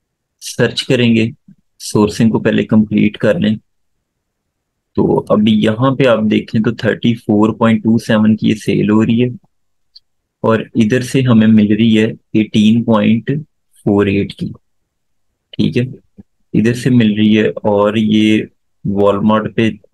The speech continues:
three dollar, ये तीन धोखा दे रहा है हमें। इसको deeply search करना पड़ेगा ऊपर। इसको open कर लें,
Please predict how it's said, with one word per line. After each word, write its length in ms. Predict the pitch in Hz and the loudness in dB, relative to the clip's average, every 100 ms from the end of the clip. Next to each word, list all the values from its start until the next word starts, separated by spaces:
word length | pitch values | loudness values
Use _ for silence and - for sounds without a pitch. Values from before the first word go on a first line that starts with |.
| _ | _
three 280 | - - 113 | -8 0 0
dollar, 400 | 120 117 110 107 - - _ _ _ 107 | 2 2 0 -4 -8 -20 _ _ _ -4
ये 180 | 107 107 - | -2 -2 -2
तीन 360 | 107 104 104 107 _ 113 | 0 2 0 -4 _ -4
धोखा 360 | 104 95 101 | 0 0 0
दे 200 | 104 107 | 0 0
रहा 120 | 104 | 2
है 60 | 113 | 2
हमें। 220 | 110 110 147 _ _ - | 2 0 -4 _ _ -6
इसको 340 | 110 - 113 | -6 -2 -2
deeply 600 | 110 104 101 101 107 107 - _ | 0 0 0 0 0 0 -2 _
search 320 | - 104 101 | -8 -6 -6
करना 280 | - 104 - | -6 -4 -4
पड़ेगा 300 | - - - | -4 -4 -2
ऊपर। 300 | - - - - _ _ _ _ _ _ _ _ _ _ _ _ - | -4 -4 -8 -12 _ _ _ _ _ _ _ _ _ _ _ _ -8
इसको 280 | 120 - 127 | -8 -2 -2
open 300 | 117 117 113 | 0 0 0
कर 220 | 110 104 - | 0 0 -2
लें, 160 | 107 | -8